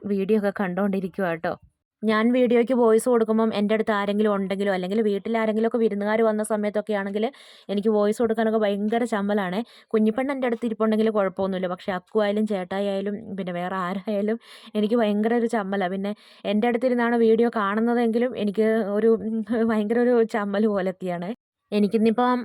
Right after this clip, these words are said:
അടുക്കളയിൽ വലിയ പണികളൊന്നുമില്ല. തലേദിവസത്തെ കുറച്ച് സാധനങ്ങളൊക്കെ ബാലൻസ് ഇരിപ്പുണ്ട്, അതൊക്കെ ഒന്ന് ആവി കയറ്റിയും ചൂടാക്കിയും ഒക്കെ എടുത്താൽ മതി. ചേട്ടായി എഴുന്നേറ്റ് വന്നിട്ടുണ്ട്. മമ്മിയും ചേട്ടായും കൂടെ വർത്താനം പറഞ്ഞുകൊണ്ടിരിക്കുവാണ്.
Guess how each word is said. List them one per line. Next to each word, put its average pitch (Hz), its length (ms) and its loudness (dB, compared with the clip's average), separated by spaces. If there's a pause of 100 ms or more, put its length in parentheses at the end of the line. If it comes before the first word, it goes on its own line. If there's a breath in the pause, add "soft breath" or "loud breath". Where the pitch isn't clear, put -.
(120)
അടുക്കളയിൽ 226 420 2
വലിയ 233 260 4
പണികളൊന്നുമില്ല. 240 680 2
തലേദിവസത്തെ 190 540 0
കുറച്ച് 214 280 -2
സാധനങ്ങളൊക്കെ 208 560 0
ബാലൻസ് 202 500 -2
ഇരിപ്പുണ്ട്, 190 420 0 (420 loud breath)
അതൊക്കെ 190 260 0
ഒന്ന് 208 140 2
ആവി 196 240 2
കയറ്റിയും 202 380 2
ചൂടാക്കിയും 196 460 0
ഒക്കെ 208 100 -4
എടുത്താൽ 196 300 -2
മതി. 190 220 -4 (280)
ചേട്ടായി 202 380 0
എഴുന്നേറ്റ് 202 280 0
വന്നിട്ടുണ്ട്. 185 400 -4
മമ്മിയും 185 320 -4
ചേട്ടായും 185 280 -6
കൂടെ 190 120 -4
വർത്താനം 190 360 -4
പറഞ്ഞുകൊണ്ടിരിക്കുവാണ്. 175 640 -6